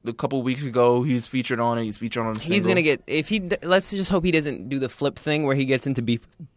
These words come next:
Speaker 2: with fifty.
Speaker 1: <laughs>
Speaker 2: Kid Kid, son son, little
Speaker 1: Lil
Speaker 2: bitch. <laughs> Like, he's gonna, he's gonna go in on
Speaker 1: We
Speaker 2: him.
Speaker 1: got Lil Herb. We got
Speaker 2: Which is a horrible name.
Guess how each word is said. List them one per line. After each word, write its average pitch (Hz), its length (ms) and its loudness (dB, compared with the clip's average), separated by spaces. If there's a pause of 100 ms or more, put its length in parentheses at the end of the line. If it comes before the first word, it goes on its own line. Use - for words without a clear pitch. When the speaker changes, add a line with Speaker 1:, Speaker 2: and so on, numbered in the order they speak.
(200)
Speaker 2:
with 123 200 4
fifty. 143 260 2
Speaker 1:
<laughs> - 880 0
Speaker 2:
Kid 147 280 4
Kid, 123 360 2
son 131 340 2
son, 113 480 0
little 123 260 6
Speaker 1:
Lil 104 80 0
Speaker 2:
bitch. 123 480 4
<laughs> - 0 -
Like, 156 320 12
he's 196 300 8
gonna, 156 220 2 (560)
he's 151 80 -8
gonna 156 160 0
go 131 180 4
in 156 120 4
on 123 80 6
Speaker 1:
We 117 60 4
Speaker 2:
him. 117 60 4
Speaker 1:
got 135 160 10
Lil 135 220 6
Herb. 131 640 8
We 123 100 0
got 113 440 4
Speaker 2:
Which 135 180 4
is 113 60 0
a 113 40 2
horrible 110 380 6
name. 110 280 0